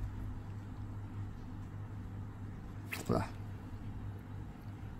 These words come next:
ما ادري انا، ظهر يعني هاي السي دي أربعين. شو تسوي؟ مولكيول، جزيئة. خوش. تمام، اوكي، جزيئة. Important role، تلعب دور مهم.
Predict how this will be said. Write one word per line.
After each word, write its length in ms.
ما 200
ادري 280
انا، 240
ظهر 300
يعني 360
هاي 220
السي 300
دي 180
أربعين. 540
شو 120
تسوي؟ 420
مولكيول، 480
جزيئة. 500
خوش. 340
تمام، 260
اوكي، 240
جزيئة. 200
Important 540
role، 280
تلعب 300
دور 200
مهم. 280